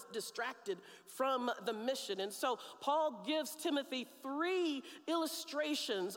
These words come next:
of what it s-, should be like to be a follower of Christ. And we are going to march through those three. First of all, Paul compares being a follower of Christ to being a soldier. Now, for those of you who have,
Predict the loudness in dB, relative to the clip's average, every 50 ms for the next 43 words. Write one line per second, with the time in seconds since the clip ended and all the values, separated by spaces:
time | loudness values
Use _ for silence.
0 | 0 0 0 0 0 0 0 0 0 0 -2 -4 -4 -4 -8 -18 -14 -10 -6 -6
1 | -6 -6 -6 -4 -2 -2 -2 -2 0 2 4 4 4 4 4 4 2 2 0 -2
2 | -4 -6 -4 -2 0 0 0 0 0 -2 -2 0 2 2 4 4 4 4 2 2
3 | 2 0 0 -2 -2 -4 -4 -2 2 2 2 2 0 -4 -8 -10 -12 -14 -12 -4
4 | 0 2 2 4 4 4 2 2 0 -4 -10 -8 -4 0 2 2 4 4 4 2
5 | 4 2 2 2 4 4 4 2 0 -2 -4 -4 -2 0 0 0 0 -2 0 0
6 | 2 2 2 0 -2 -6 -6 -4 -2 -2 -2 -2 -4 -6 -10 -6 0 2 2 4
7 | 2 2 0 2 4 4 4 4 2 -2 -10 -16 -16 -10 -4 2 4 6 6 6
8 | 6 4 2 -2 -4 -4 -2 0 2 4 4 4 2 2 0 -2 -2 0 0 0
9 | 0 0 0 -2 0 2 4 4 4 6 4 4 2 2 0 -4 -4 0 2 4
10 | 4 4 2 -2 -4 -10 -12 -16 -8 -2 -2 -2 0 2 2 2 4 2 2 0
11 | 0 -2 -2 -2 -2 -4 0 2 2 2 2 0 -2 -4 -6 -6 -6 -8 -10 -16
12 | -20 -20 -20 -20 _ _ _ _ _ _ _ _ _ _ _ -20 _ -20 -14 -4
13 | 0 2 2 4 4 2 2 4 4 4 4 4 2 0 0 -2 0 0 2 2
14 | 2 2 2 2 2 2 2 2 0 2 2 4 4 4 4 2